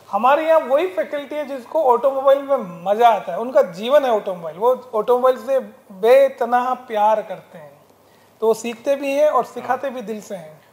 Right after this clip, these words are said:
Speaker 2: अभी आज मैं आया तो आज मैं almost यही था, ये आज का interview था, तो आज मैं faculty के साथ बाहर, अ, बी एस सिक्स का Bolero था, उस पे काम करा, तो सभी ऐसे enjoy करके काम कर रहे थे कि बीच
Speaker 1: हाँ।
Speaker 2: कुछ नया आ रहा है या नहीं, कुछ नया आ रहा है कि नहीं।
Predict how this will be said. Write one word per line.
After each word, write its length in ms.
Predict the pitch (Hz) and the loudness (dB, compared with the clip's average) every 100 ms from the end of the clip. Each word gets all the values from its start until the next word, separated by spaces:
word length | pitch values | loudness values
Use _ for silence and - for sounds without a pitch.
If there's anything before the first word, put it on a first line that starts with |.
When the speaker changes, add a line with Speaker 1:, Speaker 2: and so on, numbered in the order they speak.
| _ | _
Speaker 2:
अभी 260 | 139 175 180 | -10 -6 0
आज 280 | 160 160 165 | 2 2 -2
मैं 180 | 165 | -8
आया 240 | 156 147 147 | -6 -4 -6
तो 500 | 151 151 143 139 135 | -8 -12 -12 -14 -4
आज 280 | 143 147 151 | -2 -2 -6
मैं 200 | 156 151 | -10 -10
almost 420 | 151 156 160 - | -10 -14 -14 -10
यही 240 | 147 165 165 | -8 -6 -6
था, 160 | 165 | -8
ये 200 | 156 151 | -8 -4
आज 220 | 147 139 | -2 -2
का 100 | - | -6
interview 300 | 143 131 135 | -14 -14 -16
था, 140 | 131 131 | -16 -16
तो 120 | 139 | -8
आज 220 | 135 143 143 | -8 -8 -12
मैं 160 | 143 143 - _ 147 | -16 -16 -20 _ -10
faculty 360 | 151 156 156 | -8 -10 -12
के 120 | 151 | -14
साथ 200 | 156 151 | -6 -6
बाहर, 340 | 147 139 143 147 | -6 -4 -4 -4
अ, 100 | - | -8
बी 380 | 139 127 139 143 | -16 -16 -14 -12
एस 120 | 143 | -14
सिक्स 160 | 139 | -20
का 440 | - 147 143 139 139 | -8 -6 -4 -8 -8
Bolero 380 | 135 143 139 139 | -10 -10 -12 -12
था, 60 | |
उस 160 | 139 135 | -14 -14
पे 160 | 147 | -16
काम 300 | 139 131 131 | -12 -12 -14
करा, 200 | 127 131 | -16 -16
तो 140 | 135 170 | -16 -16
सभी 320 | 160 170 180 | -16 -14 -14
ऐसे 140 | 175 | -14
enjoy 320 | 165 151 170 165 | -16 -6 -4 -2
करके 240 | 160 160 | -4 -6
काम 280 | 135 127 120 | -6 -10 -12
कर 60 | |
रहे 180 | 120 120 | -18 -20
थे 80 | 117 - - _ - | -20 -20 -20 _ -12
कि 60 | |
बीच 120 | 147 | -6
Speaker 1:
हाँ। 120 | 202 196 | -6 -6
Speaker 2:
कुछ 200 | 160 156 | -10 -8
नया 260 | 143 156 | -6 -2
आ 140 | 151 151 | -2 -2
रहा 120 | 156 | -2
है 120 | 156 | -4
या 100 | 151 | -6
नहीं, 160 | 147 147 | -8 -12
कुछ 220 | 143 - | -18 -14
नया 380 | 139 147 147 147 | -8 -6 -4 -4
आ 20 | |
रहा 120 | 147 | -4
है 60 | 143 | -6
कि 100 | 131 | -12
नहीं। 240 | 113 | -16